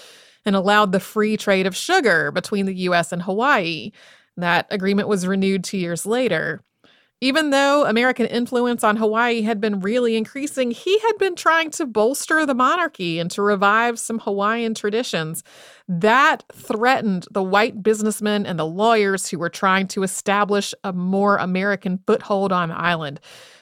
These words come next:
So these white businessmen and lawyers wrote a new constitution for Hawaii, and they brought an armed militia called the Honolulu League to force the king to sign it at gunpoint. This was understandably nicknamed the Bayonet Constitution.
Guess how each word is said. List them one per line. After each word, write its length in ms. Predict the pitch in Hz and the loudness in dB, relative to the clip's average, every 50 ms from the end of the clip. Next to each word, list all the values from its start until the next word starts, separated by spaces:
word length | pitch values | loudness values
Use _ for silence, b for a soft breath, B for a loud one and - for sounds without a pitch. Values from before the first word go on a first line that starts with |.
| B | B
So 760 | B - - - 220 214 208 208 208 208 202 202 202 - - _ - | B -6 0 4 6 6 6 6 6 6 4 4 4 2 -2 _ -12
these 640 | 208 190 185 226 226 233 233 233 240 226 208 - - - | -10 -8 -4 -2 0 0 0 0 0 -2 -4 -6 -8 -6
white 560 | 220 214 185 180 208 214 226 247 247 - 202 | -6 -6 -2 0 2 4 4 2 0 -2 -2
businessmen 600 | 196 220 226 220 220 226 208 - 214 214 214 208 202 | 0 2 2 2 0 -2 -2 0 0 0 0 0 -2
and 260 | - 208 190 185 180 | -2 -2 -4 -2 0
lawyers 520 | 190 196 196 208 208 190 180 175 175 - 185 180 175 | 2 4 4 4 4 2 0 -2 -4 -6 -8 -6 0
wrote 440 | 180 214 233 294 339 - - - - - - | 2 4 4 4 2 0 -4 -10 -12 -10 -6
a 140 | - 277 277 | -4 -2 0
new 440 | 247 226 202 214 233 277 294 294 294 | 2 2 2 2 2 2 2 0 -2
constitution 1000 | 294 - - 247 269 277 262 - - 285 269 - - 277 294 294 - 294 269 269 | -2 -2 0 0 0 0 -2 -4 -4 -4 -4 -4 -4 -4 -2 -2 -2 -2 -4 -2
for 240 | 262 - 269 262 262 | 0 2 4 4 4
Hawaii, 720 | 226 240 247 240 233 226 247 302 285 202 165 165 165 - | 4 2 2 2 4 4 4 4 2 0 -2 -2 -2 -2
and 160 | 165 180 190 | -2 0 0
they 80 | 208 208 | 0 -2
brought 420 | 180 175 - 220 247 277 320 302 - | -2 0 2 4 6 6 4 4 4
an 200 | 226 226 214 - - | 2 2 2 2 2
armed 440 | - 214 233 269 302 311 302 277 277 | 2 2 4 4 2 0 -2 -2 -2
militia 800 | 233 247 240 247 233 254 320 - - - 170 156 165 190 269 269 B B B B B B B | 0 0 0 0 0 -2 -2 -2 -2 0 0 2 2 2 0 -2 B B B B B B B
called 240 | - - 214 202 180 | -2 2 2 4 4
the 100 | 190 185 | 4 2
Honolulu 760 | 170 - - 320 262 285 277 262 247 294 302 269 226 208 185 165 | 2 2 2 2 4 4 2 0 0 0 0 0 -2 -2 -2 -4
League 500 | 170 165 151 147 151 165 202 240 - B B B B B - | -4 -6 -6 -6 -8 -8 -10 -10 -12 B B B B B -8
to 200 | - - 202 190 | -4 -2 -2 -2
force 640 | - - - - - - 254 294 320 330 311 - - | -4 -6 -14 -6 -2 0 2 2 2 0 0 -2 -4
the 100 | - 311 | -6 -6
king 320 | - - 320 302 311 311 | -4 -4 -4 -4 -4 -4
to 100 | - 294 | -6 -6
sign 320 | - - 294 302 330 339 | -6 -2 -2 -2 0 0
it 140 | 294 208 - | -2 -2 -2
at 160 | - 214 208 | -4 -6 -4
gunpoint. 600 | 208 - 220 254 262 233 - 185 165 143 - 170 | -4 -4 -2 -2 -2 -2 -2 -2 -2 -2 -4 -4
This 340 | 214 285 330 - - - - | -2 -2 -2 -4 -6 -8 -8
was 360 | 294 254 302 294 294 285 254 | -6 -2 0 0 0 0 0
understandably 720 | 262 277 277 269 277 262 - 269 254 254 247 226 226 220 | -2 -2 -2 -2 -4 -4 -4 -4 -2 -2 0 0 0 0
nicknamed 460 | 214 214 226 - - 214 214 214 208 185 | 0 0 -2 -2 -2 -2 0 0 0 -2
the 60 | 180 | -2
Bayonet 640 | 175 170 - 190 185 196 196 190 190 190 - - - | -2 -2 0 0 2 2 0 0 0 -2 -4 -6 -10
Constitution. 1040 | - - 185 180 185 - - - 170 - - - 180 180 - - 156 143 139 156 | -8 -6 -4 -4 -4 -4 -6 -8 -8 -8 -8 -8 -8 -8 -6 -6 -6 -6 -8 -10